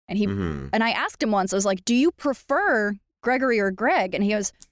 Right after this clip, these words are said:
Speaker 1: "I prefer Gregory, and that's what I introduce myself with. But it doesn't
Speaker 2: Mm-hmm.
Speaker 1: matter to people what I introduce myself with. They're gonna call me, you know, like, whatever they," and, you know, at some point, I had to learn to pick my battles.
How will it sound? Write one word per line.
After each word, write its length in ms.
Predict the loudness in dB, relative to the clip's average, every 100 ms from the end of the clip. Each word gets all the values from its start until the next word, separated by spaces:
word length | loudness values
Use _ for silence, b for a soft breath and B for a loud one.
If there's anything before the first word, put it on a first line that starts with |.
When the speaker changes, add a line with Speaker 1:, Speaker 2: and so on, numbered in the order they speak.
| _ -12
Speaker 1:
"I 60 |
prefer 300 | -8 -4 -2
Gregory, 480 | 0 0 2 0 0 0
and 220 | -2 -2 _
that's 260 | -2 0 0
what 100 | 0
I 160 | 0 0
introduce 640 | -2 0 0 0 0 0 0
myself 420 | 0 2 0 0
with. 360 | 0 0 0 -6 _ _ _ _ _ _ _ _ -12
But 260 | -6 0 0
it 80 | 0
doesn't 220 | 0 0
Speaker 2:
Mm-hmm. 80 | 0
Speaker 1:
matter 260 | 2 0
to 80 | 0
people 300 | -2 0 0
what 100 | 2
I 80 | 2
introduce 480 | 0 0 0 0 0
myself 380 | 0 0 0
with. 160 | 0 0
They're 160 | 0 0
gonna 180 | 0 -2
call 240 | 0 2
me, 280 | 2 0 -2 -2
you 120 | 0
know, 260 | 2 2 2
like, 260 | 2 0 _ _
whatever 400 | -4 0 2 2
they," 240 | 0 0 0
and, 280 | 0 -2 -4
you 140 | -4
know, 200 | -2 -6 -8
at 140 | -8 -2
some 180 | -2
point, 280 | 0 0 -2
I 60 | -2
had 120 | 0 0
to 40 |
learn 160 | 0 0
to 120 | -2 -4 -8
pick 120 | -2
my 100 | 0
battles. 420 | 0 0 0 -2